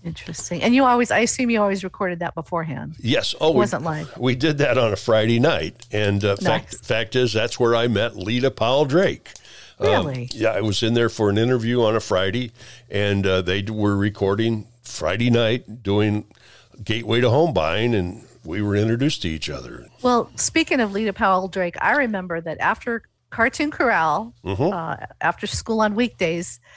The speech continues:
Speaker 1: that, uh, the Mike Douglas talk show came on at four o'clock, and my mother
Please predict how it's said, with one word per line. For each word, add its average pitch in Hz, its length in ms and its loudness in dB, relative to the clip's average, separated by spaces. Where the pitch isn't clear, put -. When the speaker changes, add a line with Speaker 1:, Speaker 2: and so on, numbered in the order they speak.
Speaker 1:
that, 185 260 2
uh, 151 340 2
the 202 80 2
Mike 208 260 -2
Douglas 196 400 -2
talk 254 280 -2
show 180 220 -8
came 190 260 -8
on 170 120 -4
at - 100 -8
four 180 260 -2
o'clock, 160 440 -2
and 190 120 -2
my 170 160 -2
mother 190 760 0